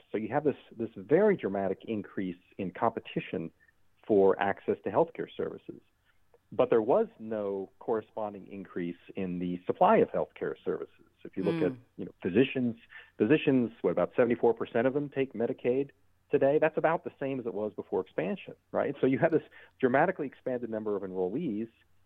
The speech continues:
Speaker 1: competing for a limited amount of Medicaid services. And we wanted to find out what was happening. Something had to give, and we wanted to know what, what it had to be.
Speaker 2: So what it, was it about low-income children that seemed to be most impacted by this?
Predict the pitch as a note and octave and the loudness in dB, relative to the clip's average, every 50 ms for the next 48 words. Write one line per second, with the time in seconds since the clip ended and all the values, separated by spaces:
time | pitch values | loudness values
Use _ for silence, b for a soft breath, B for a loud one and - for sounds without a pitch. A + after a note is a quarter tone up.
0 | _ _ - - A#2 - - E3+ E3 D3+ C3+ - - A#2 A2+ G#2 G#2+ B2+ C#3 C#3 | _ _ -4 -4 -4 0 2 4 6 6 4 6 6 6 6 8 6 4 4 4
1 | A2+ A2 G2 F#2+ G2 F#2 F#2+ G2 F#2 E2+ F2+ F2+ F2+ - - F2 E2+ E2 - - | 4 2 0 0 -2 -2 -2 -4 -4 -6 -6 -6 -6 -6 -8 -8 -8 -8 -8 -2
2 | - F#3 F#3+ D3+ - - - E2+ E2+ F2 G#2+ B2 D3 D#3 C3 A#2 G#2+ - - G2+ | 0 0 0 0 -2 -8 -8 -10 -6 -2 0 2 4 4 2 2 0 -2 -2 -2
3 | G2+ G2+ F#2+ F#2 F#2 F#2+ - - - _ _ _ _ - E2+ E2+ F#2 G#2+ - B2 | -2 0 0 2 2 0 0 -2 -8 _ _ _ _ -10 0 2 2 4 4 0
4 | A2+ - A#2 C3+ E3 - - F2+ C#2+ - - - - C#3 D#3+ - E3+ C#3 A2+ B2 | -4 -2 -2 -2 -2 -4 -6 -16 -16 -16 -14 -2 -2 -2 0 0 -4 -4 -4 -6
5 | A2+ F#2+ F#2+ F#2 C3 C3 G#2 F#2 F2 G2+ F#2+ F#2 G2 F#2 F#2 F#2+ F#2+ F#2+ F#2 G2 | -6 -6 -6 -2 0 0 0 0 -2 -6 -6 -6 -4 -4 -4 -2 -2 -4 -4 -6
6 | F2+ F2+ F2+ F#2 E2+ F2+ F#2 F#2 - - - F#2+ F#2+ F#2 - F#2 F2 D#2+ G2 - | -4 -2 -2 -2 0 0 0 0 -2 -6 -4 -4 -4 -4 -4 -4 -4 -4 -2 -2
7 | B2 A#2+ - - - B B B B B B B - - D#4 D4 C#4 B3 A#3 A#3+ | -2 -2 -2 -4 -10 B B B B B B B -4 0 0 0 0 -2 -6 -8
8 | C4 C4+ D4+ F#4 A#4 A#4 - - _ - - A3 G#3 - F#3+ A3 A3 G#3+ A3 B3 | -6 -2 0 0 0 -2 -6 -14 _ -10 -8 -8 -6 -4 2 2 2 2 4 0
9 | G#3 F#3+ G3 F#3 F3+ D#3+ F3+ F#3+ G3+ A3 A3 G#3 G#3+ G#3+ F3+ D#3+ - - G#3 G3 | 2 6 6 6 6 6 4 2 2 2 0 -2 -2 -4 -6 -6 -6 -4 -2 -2
10 | G3+ G3 F#3+ D#3+ C#3 D3 D3+ C#3 C#3 C#3+ - - - F#3 F3+ - F3 D3 E3 D#3 | -2 0 -2 -2 0 0 0 0 0 -2 -4 -6 -6 -6 -4 -4 -4 -2 -2 -2
11 | D#3+ D#3+ D#3 D#3+ D#3 - - - - - D#3+ E3+ F#3+ F#3 F3+ D#3+ B2+ F#2+ - - | 0 0 -2 -2 -4 -8 -14 -16 -8 -4 -2 -2 -2 -2 -2 -2 -4 -4 -4 -6
12 | - G#2 - - - _ - A#2+ C3+ B2 A2+ G#2+ - E2+ C#2 - - - - - | -12 -12 -12 -14 -18 _ -16 -12 -8 -8 -8 -8 -8 -10 -12 -12 -12 -12 -12 -14
13 | - | -14